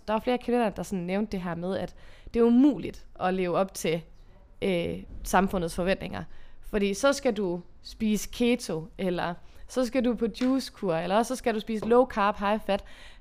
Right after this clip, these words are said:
Der er så mange, der har en holdning til, eller en mening omkring, hvad sundhed er, og hvordan man skal leve. Og så kan jeg godt forstå, at det må være sindssygt svært at navigere rundt i, når man i forvejen føler, at alle de valg, man træffer, er forkerte.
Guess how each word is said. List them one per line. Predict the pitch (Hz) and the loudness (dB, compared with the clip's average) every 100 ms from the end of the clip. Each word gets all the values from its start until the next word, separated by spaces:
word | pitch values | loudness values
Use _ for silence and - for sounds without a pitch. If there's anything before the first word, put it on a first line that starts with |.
| - | 4
Der | 226 | 6
er | 226 254 | 6 4
så | - 277 | 2 0
mange, | 269 254 233 277 285 196 190 - | 2 2 2 2 2 0 -4 -2
der | 202 | 0
har | 190 226 208 190 | 4 6 6 4
en | - 185 | 0 2
holdning | 208 233 233 | 4 4 4
til, | 208 190 190 | 0 -2 0
eller | 180 | 0
en | 170 | 0
mening | 190 214 202 | 2 2 2
omkring, | 175 - 180 | -2 -4 -2
hvad | 190 | 0
sundhed | 190 196 202 196 | 0 0 0 0
er, | 170 185 | 0 0
og | 180 | 0
hvordan | 170 175 190 | -2 0 0
man | 202 | 0
skal | 196 180 | -2 -6
leve. | 180 196 202 196 - - - - - - - - | -2 0 -2 -4 -14 -18 -20 -20 -20 -20 -20 -8
Og | - | -4
så | 202 254 | -2 -2
kan | 240 | 0
jeg | |
godt | 247 | 0
forstå, | 254 - | -2 0
at | 269 | 2
det | 220 | 2
må | 208 | 0
være | 196 | -2
sindssygt | - 254 - 214 | -2 -4 -4 0
svært | 233 202 | 2 2
at | |
navigere | 196 180 190 180 | 0 -2 -2 -2
rundt | 196 240 | 0 -2
i, | 202 | -2
når | 180 180 | -4 -4
man | 175 | -4
i | 175 | -4
forvejen | - 240 202 175 | 0 2 2 -2
føler, | - 185 170 | -4 -2 -2
at | 175 | 0
alle | 180 208 | 0 0
de | 190 | 0
valg, | 185 | -2
man | 196 | -4
træffer, | 190 196 202 175 | -6 -6 -4 -8
er | - | -8
forkerte. | - - 202 175 | -10 -8 -8 -8